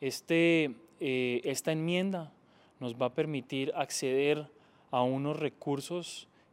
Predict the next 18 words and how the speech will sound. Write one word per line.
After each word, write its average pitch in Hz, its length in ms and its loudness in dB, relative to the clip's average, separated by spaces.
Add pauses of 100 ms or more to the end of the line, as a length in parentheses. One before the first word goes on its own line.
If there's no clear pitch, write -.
eh, 117 180 -6
que - 120 -6
estaban 135 760 0 (320)
comprometidos 135 960 -6
en 123 180 -4
el, 113 340 -6 (480)
en 120 200 -6
el 110 120 -6
contrato, 131 600 0 (400)
pero 127 420 0 (640)
que 147 120 -6
nos 131 100 -2
va 127 120 2
a 123 60 -6
permitir 131 380 -4
particularmente 135 840 -4
el 127 180 -4
desembolso 123 800 -4